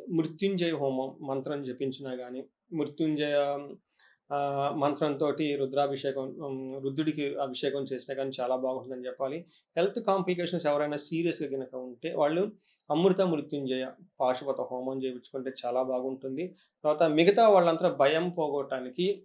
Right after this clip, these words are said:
ప్రతి అమావాస్య రోజున, ఆ, ఏకాదశ రుద్రాభిషేకం చేయించుకున్నా బాగుంటుంది. లేదంటే ఏదైనా ఒక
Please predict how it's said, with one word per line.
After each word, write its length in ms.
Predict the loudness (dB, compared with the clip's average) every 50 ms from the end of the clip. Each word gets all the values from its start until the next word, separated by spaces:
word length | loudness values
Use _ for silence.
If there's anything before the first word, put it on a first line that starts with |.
| _ _ _ _ _ _ _ _ -20 -12 _ 0
ప్రతి 600 | 0 0 2 2 2 2 2 2 0 -4 -6 -12 _ -2
అమావాస్య 560 | 0 2 4 4 4 4 4 2 2 2 0
రోజున, 400 | 0 0 0 0 0 0 -2 -2 -4 -12 _ _ _ _ -20 -20 _ _ _ -8
ఆ, 320 | -4 -4 -2 -2 -2 0 4
ఏకాదశ 560 | 8 8 8 8 8 6 6 6 6 4 2 0
రుద్రాభిషేకం 680 | -2 0 2 2 2 2 0 -2 -2 -4 -2 -2 -4
చేయించుకున్నా 600 | -6 -4 -4 -6 -6 -6 -10 -6 -4 -2 0 0
బాగుంటుంది. 760 | 2 2 2 0 0 -2 -4 -6 -8 -6 -4 -4 -6 -6 -8 _ _ _ _ -6 0
లేదంటే 480 | 4 4 6 6 6 4 2 2 2 2
ఏదైనా 240 | 4 4 4 4
ఒక 120 | 2 2